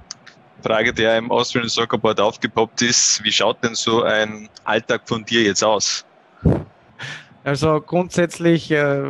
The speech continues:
Speaker 2: hab ich zu meiner Frau gesagt, jetzt, jetzt, jetzt tanze ich nur mehr auf einer Hochzeit. Ähm, jetzt wird's so sein, dass ich wahrscheinlich ein bisschen mehr daheim bin, aber, ähm, das spielt's jetzt nicht. <laughs> Ähm, ja, also ich bring die Kinder in der Früh in den Kindergarten, äh, und bin dann so gegen,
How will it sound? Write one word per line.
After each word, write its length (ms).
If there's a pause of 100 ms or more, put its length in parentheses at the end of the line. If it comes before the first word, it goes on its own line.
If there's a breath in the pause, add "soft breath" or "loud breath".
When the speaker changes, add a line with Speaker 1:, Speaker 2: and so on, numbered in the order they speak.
Speaker 2:
hab 160
ich 60
zu 100
meiner 180
Frau 240
gesagt, 240
jetzt, 300
jetzt, 240
jetzt 200
tanze 280
ich 40
nur 80
mehr 120
auf 100
einer 240
Hochzeit. 560
Ähm, 460
jetzt 240
wird's 160
so 80
sein, 200
dass 160
ich 200
wahrscheinlich 340
ein 60
bisschen 240
mehr 100
daheim 260
bin, 220
aber, 300 (440 loud breath)
ähm, 320
das 140
spielt's 340
jetzt 220
nicht. 280
<laughs> 60 (960 loud breath)
Ähm, 580
ja, 420
also 180
ich 80
bring 180
die 80
Kinder 300
in 80
der 80
Früh 220
in 140
den 40
Kindergarten, 720
äh, 40
und 400
bin 120
dann 140
so 220
gegen, 360